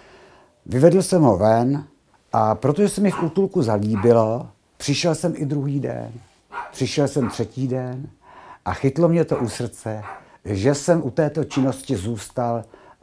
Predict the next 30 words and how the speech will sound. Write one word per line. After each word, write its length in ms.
až 200
do 100
dnešního 580
dne. 380
Když 180
jsem 240
viděl 280
ty 180
pejsky, 640
eh, 140
jak 240
se 140
dostanou 540
do 120
útulku, 720
ty 80
jejich 440
osudy, 600
eh, 260
většinou 600
jako 260
nešťastné, 680
protože, 560
mm, 200
jak 220
se 100
dostávají 540
pejskové 460
do 100
útulku? 540